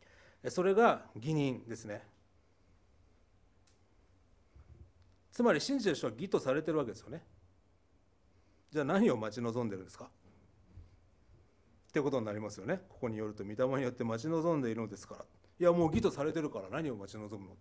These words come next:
て思うと思うんですけれども、えーっと、<clears throat> 信じてる人は、つまりさっきから言ってますけども、もう義とされていますけれども、それでも、イエス様がまた戻ってくる時、再臨の時、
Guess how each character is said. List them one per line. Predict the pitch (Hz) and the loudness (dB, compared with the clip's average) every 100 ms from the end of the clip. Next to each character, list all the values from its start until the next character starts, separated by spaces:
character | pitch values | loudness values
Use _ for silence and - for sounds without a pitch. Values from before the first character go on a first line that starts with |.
| _ | _
て | 113 | -8
思 | 123 | -6
う | 117 | -6
と | 110 | -6
思 | 104 107 | -8 -8
う | |
ん | |
で | 107 | -10
す | - | -10
け | 110 | -8
れ | |
ど | 110 | -2
も、 | 151 131 - - - - - - - - _ - | 2 2 0 -12 -10 -10 -10 -14 -20 -20 _ -4
え | 127 127 127 | 4 4 4
ー | 127 | 0
っ | |
と、 | - 123 120 117 - - - | -4 -2 0 -2 -8 -10 -10
<clears throat> | - - - | -10 -14 -16
信 | - - 254 269 | -10 -4 0 2
じ | 196 | 0
て | 151 139 | 0 -2
る | |
人 | 139 - | -2 2
は、 | 175 139 | 4 4
つ | - | 0
ま | 160 143 | 0 0
り | 143 | 0
さ | 165 | -4
っ | |
き | - | -4
か | - | -2
ら | |
言 | 120 | -2
っ | |
て | 123 | -2
ま | 127 | -6
す | 120 | -6
け | 123 | -8
ど | |
も、 | 113 | -4
も | 147 | -4
う | 131 | -4
義 | 156 | -4
と | 165 | -4
さ | - 131 | 0 -2
れ | 143 | 0
て | 143 | -2
い | |
ま | 156 175 | 0 -2
す | - | -4
け | 117 | -6
れ | |
ど | 104 | -4
も、 | 117 156 101 - - - - - - | 0 0 -2 -8 -20 -20 -20 -20 -8
そ | - | 4
れ | 214 | 6
で | 247 | 8
も、 | 240 147 95 - - _ _ _ - - - _ | 6 4 -2 -8 -20 _ _ _ -20 -20 -20 _
イ | 143 | 2
エ | 196 | 2
ス | 208 | 4
様 | 180 131 | 2 2
が | 110 | 0
ま | 110 127 | -2 -2
た | |
戻 | 135 131 151 | -2 0 -2
っ | |
て | 151 | -2
く | 120 | -8
る | 98 | -12
時、 | 92 92 175 - _ _ | -14 -14 -14 -14 _ _
再 | - - 156 156 | -18 0 4 4
臨 | 147 147 | 2 -2
の | 135 | -4
時、 | 131 123 120 | -6 -8 -10